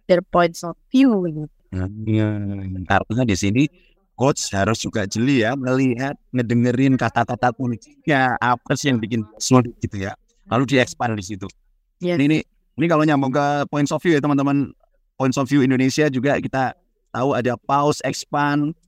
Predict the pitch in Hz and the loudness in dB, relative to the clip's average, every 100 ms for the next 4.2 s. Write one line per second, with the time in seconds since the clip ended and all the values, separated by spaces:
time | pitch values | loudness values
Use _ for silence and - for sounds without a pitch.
0 | _ _ 110 127 - 143 123 139 - 135 | _ _ -2 2 2 0 -2 -4 -2 0
1 | 127 139 123 139 139 156 110 113 247 - | 0 0 0 -2 0 0 0 4 2 4
2 | 202 226 - _ - 127 117 117 95 - | 0 -2 -8 _ 0 2 2 2 0 -8
3 | - _ _ - 127 90 - 123 95 - | -20 _ _ 0 2 2 2 2 2 -2
4 | 87 | -4